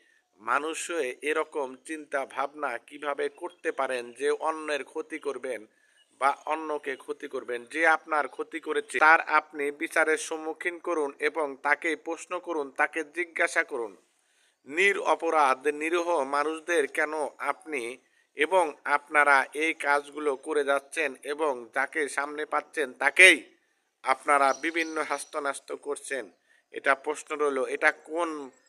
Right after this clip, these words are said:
মানুষের পরিচয় দিচ্ছেন আপনারা? কিসের পরিচয় দিচ্ছেন? তবে মনে রাখতে হবে, আশরাফুল মাখলুকাত আমরা, আমরা মা-, মানুষ, সৃষ্টির শ্রেষ্ঠ জীব। সকল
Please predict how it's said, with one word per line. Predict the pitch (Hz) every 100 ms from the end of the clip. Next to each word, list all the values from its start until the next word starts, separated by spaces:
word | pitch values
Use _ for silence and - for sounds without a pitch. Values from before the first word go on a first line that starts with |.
| _ _ 87
মানুষের | 110 156 165 170 160
পরিচয় | 170 160 156 147
দিচ্ছেন | 135 135 - 156
আপনারা? | 143 131 147 139 123
কিসের | - 156 170 165
পরিচয় | 165 151 143 147
দিচ্ছেন? | 131 127 - 127 82 - _ _ _ _ _ _ _ _ _
তবে | 160 160 175
মনে | 143 160 170
রাখতে | 156 156 -
হবে, | 170 170 160
আশরাফুল | 127 139 - 156 175 160
মাখলুকাত | 151 151 165 151 151 147
আমরা, | 143 147 139
আমরা | 113 143 165 147
মা-, | 131 139 139 _ _ _
মানুষ, | 107 135 165 151 -
সৃষ্টির | 175 - 160
শ্রেষ্ঠ | 151 - 165 - 175
জীব। | 165 151
সকল | - 147 143 165 160